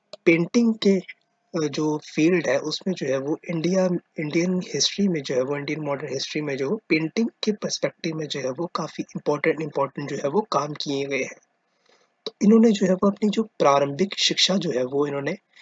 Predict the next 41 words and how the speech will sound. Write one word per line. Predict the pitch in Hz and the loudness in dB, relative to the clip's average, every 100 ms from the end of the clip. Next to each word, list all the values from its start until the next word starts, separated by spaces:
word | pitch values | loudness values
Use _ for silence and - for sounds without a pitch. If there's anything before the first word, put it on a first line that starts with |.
| - _ - | -20 _ -8
अपनी | 160 156 214 - - - - | -4 -2 -2 -6 -20 -20 -4
European | 165 160 156 180 196 202 _ _ - | -2 -2 -2 2 2 0 _ _ -6
tradition | 170 156 160 - | -4 0 0 2
में | 185 160 | 2 2
जो | 147 | 2
है | 131 | 2
वो | 139 - - | 2 -4 -6
start | - 143 135 | -4 0 0
की | - 139 | -4 -8
थी | 139 | -4
अपनी | 139 - 165 - _ _ - | -6 -4 -10 -10 _ _ -4
artist | 156 143 160 - - _ _ - | 0 0 0 -2 -6 _ _ -12
के | |
फील्ड | - - 135 120 | -8 -2 -2 -2
में। | 123 - _ _ _ _ _ _ - | -6 -14 _ _ _ _ _ _ -4
लेकिन | 185 220 214 294 | 0 0 2 4
इन्होंने | 208 208 208 | 6 6 4
जो | 202 | 2
है | 160 170 | 2 2
वो, | 175 226 _ _ _ _ _ _ | 0 -2 _ _ _ _ _ _
इनका | 190 202 208 | -4 0 4
वहाँ, | 202 175 165 - | 6 4 0 0
वहाँ | 180 180 | 2 2
से | 202 185 | 0 -2
मन | 127 151 | 0 0
भर | 170 147 | 2 0
गया | 185 160 165 | 0 0 0
या | 160 160 | 0 -2
इनको | 156 156 165 | -2 -4 -4
जो | 156 | -4
है | 139 | -4
वो | 143 156 | -4 -6
पता | - 151 | -4 -4
नहीं | 151 - | -4 -2
क्या | 147 | -2
हुआ, | 143 147 156 - _ _ _ - | 0 -2 -4 -6 _ _ _ -6
इन्होंने | 180 202 202 | 0 4 4
जो | 185 | 4
है | 143 | 2
वो | 143 147 - _ _ _ | 2 0 -2 _ _ _
उस | 190 - | 0 0